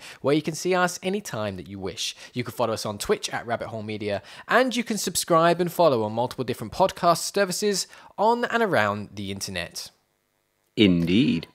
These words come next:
Speaker 1: And now you can follow us on Instagram at rabbit hole media underscore U K for all of the behind the scenes tits and bits. If you would like to support us, you can head to merch dot rabbit hole media dot co dot U K,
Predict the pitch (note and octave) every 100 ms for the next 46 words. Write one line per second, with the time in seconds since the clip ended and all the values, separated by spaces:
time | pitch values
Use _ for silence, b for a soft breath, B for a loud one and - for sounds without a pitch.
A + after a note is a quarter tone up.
0 | _ B3+ C#4+ D4+ C#4+ C4 C4 C4+ C#4+ C4
1 | B3 G#3+ - G#3+ G3+ G#3+ G3+ A3 G#3 G#3+
2 | A3 G#3+ A3+ D#3+ F3 D3+ C#3+ C#3 C#3 C#3
3 | C#3 B2 G#3 F3+ - B2 G#2 G#2 A2+ G#2
4 | A#2 - E3 E3+ D#3+ D#3 F3+ A3 A#3 A#3
5 | - B3+ C#4+ G3 G2+ - - - - F2+
6 | G2 D3+ - b b D#3+ D#3 D#3+ E3+ F3
7 | F3 D#3+ - - G#3 G#3+ A3+ G#3+ - -
8 | G3 A3 G#3+ A3 G3+ A3 A#3 D3 - -
9 | A2+ - G2 F#2+ G#2 G#2+ G#2 F#2 - A#2+
10 | - A2+ B2 B2